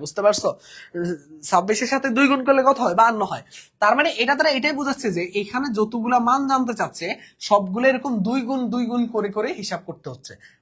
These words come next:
কথা কি বুঝতে পারছো কিনা? কথা আশা করি বুঝতে পারছো। সবাই কি এই পয়েন্টটা কি ধরতে পারছো কিনা? পয়েন্টটা যদি ধরতে পারো তাহলেই হবে, পয়েন্টটা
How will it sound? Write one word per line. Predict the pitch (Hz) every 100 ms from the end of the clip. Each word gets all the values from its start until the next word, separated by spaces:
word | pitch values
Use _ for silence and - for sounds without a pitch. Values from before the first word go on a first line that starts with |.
| _
কথা | 214 240
কি | 247
বুঝতে | 226 233
পারছো | 226 220 220
কিনা? | 220 220 220 _ -
কথা | 220 214
আশা | 185 170
করি | 160 127
বুঝতে | - 113
পারছো। | 110 - 107 _ _ -
সবাই | 226 247
কি | 269 254 -
এই | 240 190 170
পয়েন্টটা | 240 254 277 311
কি | 285
ধরতে | 269 294
পারছো | 262 240 208
কিনা? | 175 147 _ -
পয়েন্টটা | 220 240 262 269 277
যদি | 285 302 247
ধরতে | 233 262 254
পারো | 262 302 - - - -
তাহলেই | 247 269 277 226
হবে, | 190 170 202
পয়েন্টটা | 220 240 247